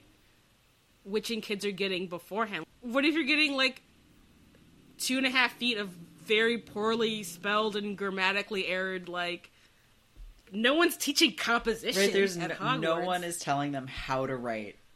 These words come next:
Speaker 2: an analytical essay. They
Speaker 1: Right,
Speaker 2: just
Speaker 1: and that's
Speaker 2: assign them essays. <laughs>
Speaker 1: That's a skill. Like, it's a skill to be able to write an analytical essay and be like, "Hey, I read this thing about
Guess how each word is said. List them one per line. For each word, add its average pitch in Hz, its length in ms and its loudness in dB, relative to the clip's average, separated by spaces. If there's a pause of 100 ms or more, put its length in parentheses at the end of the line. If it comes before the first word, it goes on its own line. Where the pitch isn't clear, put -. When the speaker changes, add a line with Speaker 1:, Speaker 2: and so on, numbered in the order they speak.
(140)
Speaker 2:
an 139 160 0
analytical 120 540 -4
essay. 95 680 -8 (640)
They - 60 0
Speaker 1:
Right, - 160 8
Speaker 2:
just - 100 2
Speaker 1:
and 294 80 4
that's 392 140 2
Speaker 2:
assign 127 220 0
them 117 140 -4
essays. - 720 -10 (160)
<laughs> - 160 -20
Speaker 1:
That's 311 200 0
a 453 60 4
skill. 196 440 6
Like, 208 180 -8
it's 262 120 -6
a 254 80 -4
skill 285 320 0
to 285 100 -8
be 262 80 -2
able 226 120 2
to 208 100 -2
write 190 380 -2 (800)
an 208 140 -4
analytical 185 560 -6
essay 170 320 -6
and 170 100 -8
be 165 120 -6
like, 160 220 -6
"Hey, 240 220 2
I 170 140 0
read 190 260 -4
this 220 160 -10
thing 135 400 -10 (720)
about 147 520 -8